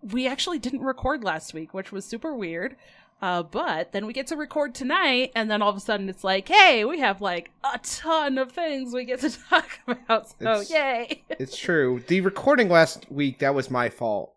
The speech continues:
Speaker 2: I couldn't get my shit together when it came down to it. So, like, I apologize to
Speaker 1: No.
Speaker 2: everyone. No, it
Speaker 1: <laughs>
Speaker 2: was. It was one hundred percent.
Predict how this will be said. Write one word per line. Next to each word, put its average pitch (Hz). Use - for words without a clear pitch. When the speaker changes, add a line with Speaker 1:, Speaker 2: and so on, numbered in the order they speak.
Speaker 2:
I 123
couldn't 123
get 120
my 113
shit 113
together 104
when 107
it 101
came 117
down 95
to 95
it. -
So, 101
like, 104
I 135
apologize 113
to -
Speaker 1:
No. 101
Speaker 2:
everyone. 98
No, 214
it 202
Speaker 1:
<laughs> -
Speaker 2:
was. 135
It 160
was 165
one 170
hundred 165
percent. 147